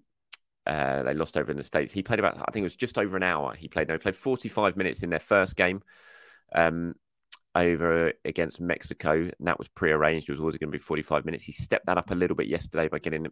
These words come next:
sixty odd minutes in that game against the U S A. Now, he's got to fly home. He'll be arriving back, I would imagine, today, and Arsenal will certainly assess him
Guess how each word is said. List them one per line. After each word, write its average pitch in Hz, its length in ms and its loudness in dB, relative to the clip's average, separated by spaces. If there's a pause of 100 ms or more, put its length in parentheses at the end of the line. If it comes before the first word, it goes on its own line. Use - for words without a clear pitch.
sixty - 480 -8
odd 71 100 -4
minutes - 380 -8 (480)
in 87 140 0
that 82 200 0
game 78 240 2
against 76 300 -4
the 76 80 -6
U 76 180 2
S - 160 -6
A. 71 160 2
Now, 76 120 -2
he's 71 100 -6
got - 120 -6
to - 80 -20
fly 107 300 0
home. 98 300 2
He'll 90 100 -2
be 90 140 -2
arriving 90 400 2
back, 85 220 4
I - 20 -2
would 82 100 2
imagine, 82 600 0 (420)
today, 82 640 4 (260)
and 80 100 -6
Arsenal 78 280 -6
will 71 60 -8
certainly 69 340 -2
assess - 500 0 (180)
him 92 420 2